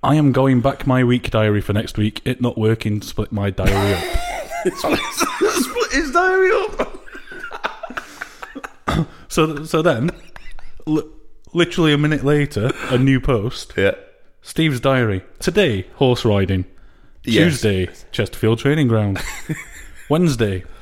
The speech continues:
Speaker 1: horse riding.
Speaker 2: Oh.
Speaker 1: Thursday, Chesterfield Training Ground.
Speaker 2: Oh,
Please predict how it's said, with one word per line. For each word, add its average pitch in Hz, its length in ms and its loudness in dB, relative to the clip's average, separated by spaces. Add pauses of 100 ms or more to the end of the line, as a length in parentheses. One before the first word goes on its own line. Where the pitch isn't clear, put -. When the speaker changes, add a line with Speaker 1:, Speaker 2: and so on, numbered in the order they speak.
(180)
Speaker 1:
horse 185 280 2
riding. 98 300 2 (380)
Speaker 2:
Oh. 85 680 -2
Speaker 1:
Thursday, 143 560 2
Chesterfield 120 520 0
Training 123 260 2
Ground. 110 340 2
Speaker 2:
Oh, 98 580 2